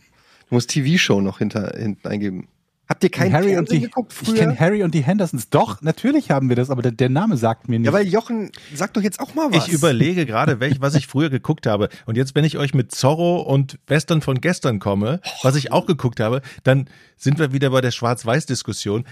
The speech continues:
Speaker 3: Aber ich weiß,
Speaker 1: Aber du musst
Speaker 3: danach
Speaker 1: auch
Speaker 3: habe ich
Speaker 1: irgendwo dazwischen,
Speaker 3: Ja,
Speaker 1: du bist doch nicht einfach
Speaker 3: ich, ich komm nie auf den, ich vergesse doch die Namen immer.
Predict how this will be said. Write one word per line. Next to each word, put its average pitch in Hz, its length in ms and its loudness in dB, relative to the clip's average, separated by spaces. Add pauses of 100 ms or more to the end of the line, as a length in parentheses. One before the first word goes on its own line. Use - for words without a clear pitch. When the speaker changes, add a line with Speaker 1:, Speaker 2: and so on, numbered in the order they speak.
Speaker 3:
Aber 120 160 -2
ich 110 120 -4
weiß, 143 180 2
Speaker 1:
Aber 170 80 2
du 185 60 6
musst 240 140 4
Speaker 3:
danach 214 40 0
Speaker 1:
auch - 40 0
Speaker 3:
habe 151 100 -2
ich 208 60 4
Speaker 1:
irgendwo 233 180 2
dazwischen, 175 440 0
Speaker 3:
Ja, 190 200 2
Speaker 1:
du 208 60 0
bist - 120 -2
doch 214 60 2
nicht 208 180 -4
einfach 254 220 0
Speaker 3:
ich, 190 60 -4
ich - 160 0
komm 196 200 0
nie 214 140 -2
auf 170 80 -4
den, 185 160 -2
ich 151 100 -8
vergesse 160 240 -2
doch 143 100 -4
die 113 120 -4
Namen 95 260 0
immer. 67 240 -8